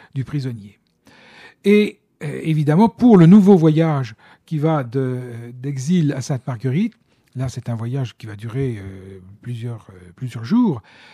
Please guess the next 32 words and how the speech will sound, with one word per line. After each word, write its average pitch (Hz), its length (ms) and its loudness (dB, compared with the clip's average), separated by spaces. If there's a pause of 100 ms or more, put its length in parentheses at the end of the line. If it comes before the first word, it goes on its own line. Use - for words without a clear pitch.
(200)
euh, 131 300 -10
eh 160 100 -2
bien 185 400 2
il 156 120 -2
va 139 100 0
falloir 123 300 -2
une 131 80 0
douzaine 131 300 0
de 123 100 0
jours, 220 360 2
il 151 100 -2
va 147 80 0
falloir 139 580 -2
masquer 156 460 -2
le 156 100 0
visage 143 600 -4
du, 120 240 -10
du 120 100 -14
prisonnier 135 640 -2
et 147 40 2
l'enfermer 135 560 -2
dans 147 220 -6
cette - 240 -14
fameuse 143 520 -6 (360)
chaise 151 300 -2
à 127 40 -6
porteurs, 143 600 -10
euh, 117 100 -10
couverte 143 380 -6
de 127 80 -6
toile 143 220 -10
cirée. - 400 -20